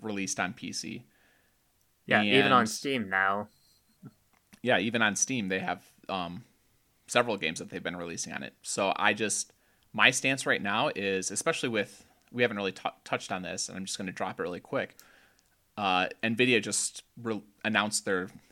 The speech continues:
Speaker 1: thirty series for their R T X video cards, and they're a huge jump up over the previous generation. It's the biggest jump I think I saw since two thousand four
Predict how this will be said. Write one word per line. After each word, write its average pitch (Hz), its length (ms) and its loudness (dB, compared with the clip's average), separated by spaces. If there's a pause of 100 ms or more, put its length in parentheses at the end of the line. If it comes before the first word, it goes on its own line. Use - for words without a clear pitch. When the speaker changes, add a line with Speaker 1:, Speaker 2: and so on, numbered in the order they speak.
(380)
Speaker 1:
thirty 107 440 0
series 95 640 -4
for 98 220 -2
their 92 340 -2 (100)
R 104 120 2
T 101 200 -4
X - 440 -4 (320)
video 110 260 2
cards, 95 420 -8 (320)
and 107 140 -10
they're 101 100 2
a 95 40 -2
huge 160 640 -4
jump - 240 -4
up - 300 -6 (320)
over 110 160 -4
the 95 80 -2
previous - 320 -8
generation. 87 460 -8
It's - 140 -6
the - 80 -4
biggest 127 380 -2
jump 113 320 -4 (540)
I 107 100 -4
think 104 180 -6
I 98 80 2
saw 107 220 2
since 101 280 -6
two - 180 -8
thousand 113 400 -2
four - 440 -6